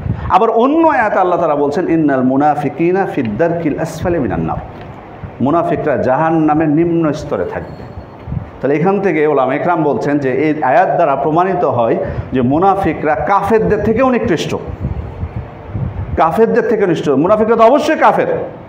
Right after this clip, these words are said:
কারণ যারা, যাদের অন্তরে ঈমান নেই সে তো কখনোই ঈমানদার হতে পারে না, কিন্তু তারা প্রকাশ্যে যারা কুফরির ঘোষণা দেয় তাদের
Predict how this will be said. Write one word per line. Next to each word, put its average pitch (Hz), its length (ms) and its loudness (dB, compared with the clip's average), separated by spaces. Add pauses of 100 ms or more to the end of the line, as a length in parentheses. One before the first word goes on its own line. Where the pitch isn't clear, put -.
(680)
কারণ 165 200 4
যারা, 165 500 2 (260)
যাদের 135 220 2
অন্তরে 202 400 2
ঈমান 196 220 2
নেই 143 120 0
সে 175 140 -2
তো 165 80 0
কখনোই 170 460 0 (160)
ঈমানদার 156 320 2
হতে 170 140 0
পারে 113 200 -2
না, 87 120 -4 (640)
কিন্তু 185 240 2
তারা 185 520 2
প্রকাশ্যে 254 500 0
যারা 196 180 2
কুফরির 214 440 0
ঘোষণা 180 320 0
দেয় 156 260 0
তাদের 156 260 2